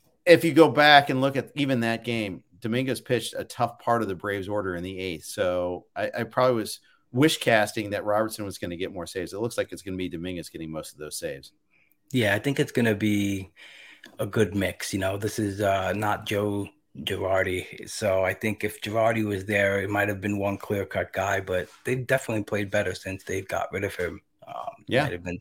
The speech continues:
Speaker 1: no doubt.
Speaker 2: something. I don't know if that just happens, you know, we never know if that's just because it happens to be the team is playing better <laughs> overall, you know,
Speaker 1: Right.
Speaker 2: but,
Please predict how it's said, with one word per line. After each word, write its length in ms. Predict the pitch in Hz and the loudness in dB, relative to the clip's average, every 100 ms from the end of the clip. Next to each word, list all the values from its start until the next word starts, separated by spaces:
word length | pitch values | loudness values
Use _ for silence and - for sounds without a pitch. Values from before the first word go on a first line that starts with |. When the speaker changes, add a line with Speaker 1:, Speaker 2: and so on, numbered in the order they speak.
| - | -2
Speaker 1:
no 100 | 110 | 0
doubt. 100 | 127 | 2
Speaker 2:
something. 180 | - 98 | 0 0
I 20 | |
don't 120 | 117 | 2
know 100 | 127 | 4
if 100 | 110 | 2
that 200 | - 104 | 2 0
just 320 | - 107 - - _ - - - | 0 -2 -2 -14 _ -20 -20 2
happens, 500 | 113 - 110 104 - - - - - | 2 2 -2 -2 -6 -18 -18 -18 -6
you 80 | 117 | -2
know, 280 | 98 98 107 - | -2 -2 -6 4
we 80 | 147 | 6
never 220 | 139 131 | 8 6
know 200 | 117 107 | 4 2
if 100 | 98 | 0
that's 200 | - 98 | -2 -4
just 240 | - 95 - | -4 -10 -8
because 560 | 98 107 101 95 90 | -8 -2 -2 -2 -8
it 220 | - - - | -14 -14 -6
happens 400 | 107 107 101 - | -4 -2 -4 -6
to 100 | 92 | -8
be 220 | 98 98 | -6 -4
the 140 | 92 | -6
team 300 | - 104 98 | -8 -6 -4
is 80 | 92 | -6
playing 340 | - 98 95 92 | -4 -2 -2 0
better 260 | 95 95 | 2 2
<laughs> 0 | |
overall, 600 | 95 98 98 95 101 95 - | 0 0 2 4 6 4 8
you 200 | 156 120 | 8 8
know, 160 | 117 110 | 2 4
Speaker 1:
Right. 340 | 139 104 | 6 6
Speaker 2:
but, 20 | 95 | 4